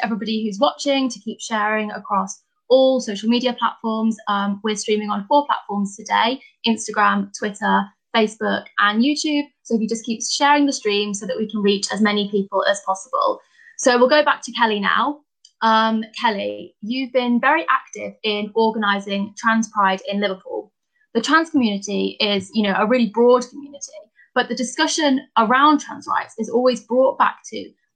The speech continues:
um, this really narrow focus on the right of trans women. How does this impact the transgender youth that you work with, who are constantly ignored by the terms of the debate when it's framed like this?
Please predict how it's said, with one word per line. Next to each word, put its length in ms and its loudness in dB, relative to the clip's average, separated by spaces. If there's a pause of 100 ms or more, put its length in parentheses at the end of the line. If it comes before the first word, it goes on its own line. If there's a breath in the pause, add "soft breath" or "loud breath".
um, 340 2
this 240 -6
really 300 2
narrow 400 2
focus 540 -4
on 120 -4
the 100 -2
right 280 -2
of 100 -16
trans 320 -4
women. 360 0 (500)
How 460 2
does 280 -2
this 240 -6
impact 540 -2 (100)
the 360 -2 (180)
transgender 480 -2
youth 260 0
that 120 -10
you 180 -2
work 360 4
with, 260 -14 (260)
who 160 4
are 160 2
constantly 480 -8
ignored 560 0 (100)
by 200 4
the 120 -8
terms 380 -6
of 80 -12
the 80 -20
debate 380 -12
when 140 -4
it's 140 -14
framed 160 -6
like 560 -16
this? 280 -20